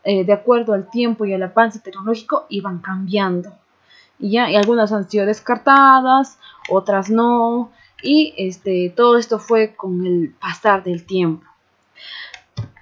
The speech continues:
Acá vamos a empezar con la primera, eh, teoría del origen de la vida,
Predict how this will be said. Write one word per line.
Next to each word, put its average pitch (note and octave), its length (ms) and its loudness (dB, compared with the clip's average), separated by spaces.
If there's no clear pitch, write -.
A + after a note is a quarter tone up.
Acá C#4+ 220 4
vamos E4 260 6
a C4 60 -4
empezar A#3 340 -2
con A3+ 140 -2
la F#3+ 160 -4
primera, A#3+ 680 0
eh, F3+ 320 -6
teoría F#3+ 640 -2
del F#3+ 160 -4
origen G3 300 -2
de F3 100 -2
la F3 100 -2
vida, G3 380 -2